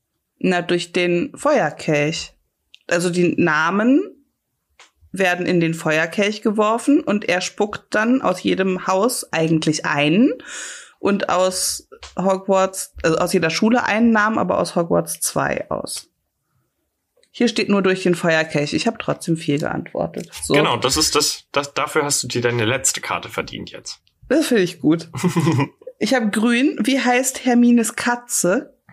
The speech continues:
Speaker 1: Krummbein. Yes.
Speaker 2: Ich wüsste jetzt auf Anhieb nicht, ob ich darauf gekommen wäre.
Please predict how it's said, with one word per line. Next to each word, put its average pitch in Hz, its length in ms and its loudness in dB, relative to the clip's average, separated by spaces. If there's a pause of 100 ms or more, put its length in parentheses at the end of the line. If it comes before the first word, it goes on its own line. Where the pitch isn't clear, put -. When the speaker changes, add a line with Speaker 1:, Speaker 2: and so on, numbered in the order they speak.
Speaker 1:
Krummbein. 143 1300 0 (1500)
Yes. - 540 -2
Speaker 2:
Ich 113 200 -8
wüsste 131 320 0
jetzt 175 340 2 (160)
auf 120 280 -6
Anhieb 170 440 -4
nicht, 143 300 0
ob 175 140 0
ich 165 100 -4
darauf 151 320 0
gekommen 139 500 -4
wäre. 110 380 -6